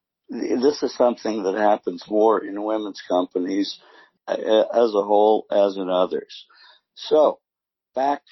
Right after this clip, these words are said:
to what companies should be doing right now and how it'll affect real estate is they need to talk to and listen to their employees, because that affects culture, that affects financial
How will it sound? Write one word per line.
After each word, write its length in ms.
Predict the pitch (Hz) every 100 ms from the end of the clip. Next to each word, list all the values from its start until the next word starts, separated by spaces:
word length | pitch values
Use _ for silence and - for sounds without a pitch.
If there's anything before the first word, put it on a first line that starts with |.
| _
to 360 | - 117 117 113 _
what 340 | - 110 110 _ -
companies 680 | 135 131 - 113 104 110 98 -
should 240 | 147 123
be 140 | 123 113
doing 400 | 120 117 113 104
right 340 | 110 107 95
now 380 | - 139 139 117
and 100 | 101
how 240 | 110 113
it'll 200 | 110 98
affect 340 | 95 110 104 -
real 220 | 147 -
estate 480 | 135 - 101 104 - _ _ -
is 240 | 110 110
they 160 | 98 104
need 320 | 110 131 151 -
to 100 | 113
talk 340 | - 127 151 - -
to 220 | 147 -
and 260 | 117 104
listen 420 | 101 123 - - 143
to 140 | 123
their 320 | 110 117 117
employees, 840 | 117 107 113 110 107 98 - - - _ _ _ -
because 380 | 95 - 110
that 220 | 110 120 120
affects 400 | - 110 98 -
culture, 520 | 143 156 156 - 123
that 300 | 110 107 107
affects 300 | - 107 -
financial 640 | - 117 120 120 117 107